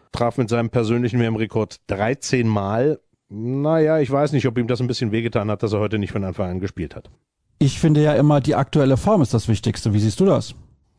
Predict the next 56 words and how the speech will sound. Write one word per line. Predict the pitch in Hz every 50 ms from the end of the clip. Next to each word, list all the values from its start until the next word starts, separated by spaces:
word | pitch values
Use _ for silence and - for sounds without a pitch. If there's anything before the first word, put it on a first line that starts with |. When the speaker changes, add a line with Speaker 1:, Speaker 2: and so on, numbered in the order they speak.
| _ _ _ _ _ - -
Speaker 1:
Ja, | - 78 92
ist | 113 - - - -
ja | 123 110
richtig. | 135 147 - - 90 -
Deswegen | 87 80 87 98 104 113 120 113
war | 120
ja | 120 120
die | 120 123
Entscheidung | 113 101 - 123 123 151 180 175
auch | 165 143 139
nachvollziehbar, | 139 143 - 180 156 - 160 156 147 147 147 147
Schiller | - - 151 151 147
zu | - 143 131
bringen | 120 117 120 120 - - - - - - - - - -
und | - 117 110 -
Gensheimer | 120 113 110 - 117 107 110 107
zunächst | - 110 107 104 - -
auf | 113 -
der | - 113
Bank | 107 104 87 -
Platz | - 87 - -
nehmen | - 80 71 -
zu | -
lassen. | - 73 - - - - _ _ _ _ _ _ _ _ _
Speaker 2:
Also, | - 143 147 143 131 110 113
das | 104 120 113 - 127
war | 135 135
schon | - - 143
mal | 135 131
die | 123 127 127
erste | 120 127 139 - - 143
interessante | - 131 - - 139 123 - 151 135 135 131 - - 131 127 120 - - - - - - - -
Sache | - 110 143 147 - 156
direkt | 131 123 160 151 143 143 - -
zu | - - - - - 156 143
Beginn | 127 131 117 143 147 147
beziehungsweise | 135 - - 156 139 - - - 127 139
vor | 120 - 147 147 143
dem | 151 147
Spiel. | - - - - 147 147 151 147
Und | - - 151 151 147 - - - -
dann | 143 151 180 160
war | 170 170
es | 165 - -
ja | 165
so, | 147 135 165
dass | 165 160 151 -
die | - 151
Ungarn | - 156 170 165 165 156 127
wirklich | 156 160 - 170 -
gut | - 160 - -
reingekommen | 131 135 165 160 131 - - 120 117 120 117
sind. | 101 117 123 139 151 139
Und | - - 135 113
diese | 139 131 127 139 - -
Achse, | 156 - - - - 135 127